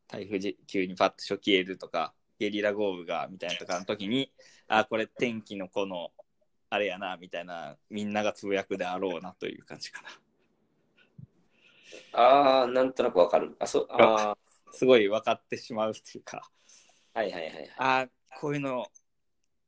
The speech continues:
Speaker 1: 全員好きやなって思う。<laughs> 例えばマッドマックスとか見た後やと、
Speaker 2: うん。
Speaker 1: そうは思わんっていうか、何これみたい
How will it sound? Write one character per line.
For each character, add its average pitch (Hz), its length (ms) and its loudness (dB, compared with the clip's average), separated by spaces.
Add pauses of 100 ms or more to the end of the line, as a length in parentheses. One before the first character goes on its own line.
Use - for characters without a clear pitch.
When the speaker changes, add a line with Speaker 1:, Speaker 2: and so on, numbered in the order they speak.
(240)
Speaker 1:
全 117 260 -10
員 117 60 -14
好 - 120 -20
き - 80 -4
や 123 100 2
な 113 180 -2
っ - 40 -10 (440)
て 98 160 -2
思 92 240 -10
う。 85 200 -12 (920)
<laughs> - 920 -6
例 151 80 10
え 135 40 12
ば - 20 6
マ 135 120 12
ッ - 140 2
ド 202 100 10
マ 196 100 10
ッ - 20 6
ク - 200 -10
ス - 60 -14
と - 100 0
か 101 100 4
見 107 140 -6
た 98 120 2
後 98 140 -4
や 85 80 -6
と、 92 340 -6 (420)
Speaker 2:
う 104 80 -6
ん。 85 160 -8 (600)
Speaker 1:
そ - 180 -2
う - 40 2
は 104 100 -2
思 104 180 -8
わ 147 60 -8
ん - 40 -16
っ - 40 -20
て - 140 -18
い - 40 -20
う - 20 -20
か、 - 160 -14 (320)
何 131 300 0
こ 139 160 -2
れ 98 120 -4
み 87 120 -20
た - 100 -10
い - 100 -14